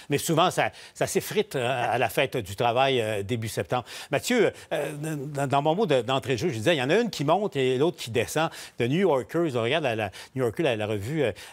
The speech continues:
américaine, là, que sa page frontispice de la, de la prochaine édition, c'est un peu ça, là, tu vois, les montagnes russes, euh, Harris, Walz en montée, euh, Trump, euh, et Vance, euh,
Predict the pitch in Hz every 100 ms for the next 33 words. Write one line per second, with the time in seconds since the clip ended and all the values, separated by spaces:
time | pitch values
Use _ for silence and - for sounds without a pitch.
0 | - 110 123 120 113 98 92 151 127 117
1 | 113 101 110 101 131 - - 117 - -
2 | - 151 120 110 101 110 101 104 101 143
3 | 117 92 90 147 151 120 110 107 101 147
4 | 104 - 139 113 117 120 113 98 131 139
5 | 110 95 - - - 104 98 127 120 135
6 | - 123 135 - - 143 139 120 113 151
7 | 156 127 - - 127 - - 143 143 127
8 | 120 120 131 113 135 143 135 - 113 -
9 | - 117